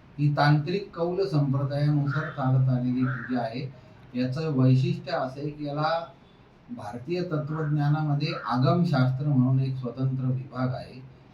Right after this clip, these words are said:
तर काश्मीरी शैवागम या, या धारेतून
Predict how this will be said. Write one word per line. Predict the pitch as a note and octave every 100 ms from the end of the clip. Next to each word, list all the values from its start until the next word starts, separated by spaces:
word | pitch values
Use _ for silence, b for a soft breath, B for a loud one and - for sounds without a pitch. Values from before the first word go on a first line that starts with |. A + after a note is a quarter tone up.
| -
तर | C3
काश्मीरी | B2 B2 - C#3+ E3+ F3+ F#3 -
शैवागम | C3+ C3+ D3+ D3+ D#3+ D3+ C3 - - - - - - - - - -
या, | B2 C3+ D#3 E3+ E3+ - - - - - - - A2 A2+ - - A#2+
या | C3 D3+ C#3+
धारेतून | B2+ B2+ D3+ - B2+ -